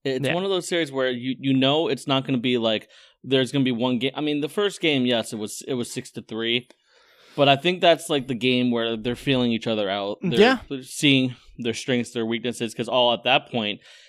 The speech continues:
Speaker 1: is they play during the regular season, and then they
Speaker 2: Mm-hmm.
Speaker 1: had,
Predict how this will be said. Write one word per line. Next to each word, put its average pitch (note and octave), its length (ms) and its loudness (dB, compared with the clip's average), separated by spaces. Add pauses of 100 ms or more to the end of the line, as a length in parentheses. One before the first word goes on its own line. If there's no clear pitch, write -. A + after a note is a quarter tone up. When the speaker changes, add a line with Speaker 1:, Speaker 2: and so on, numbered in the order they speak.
(120)
Speaker 1:
is A#2 160 -4
they A#2+ 140 2
play A#2+ 260 -2
during A2+ 200 -2
the A2 60 -4
regular A2 280 -4
season, A2+ 460 -4
and G#2+ 180 -6
then G#2 100 -4
they G#2+ 100 -4
Speaker 2:
Mm-hmm. G2+ 120 -6
Speaker 1:
had, G#2 280 -4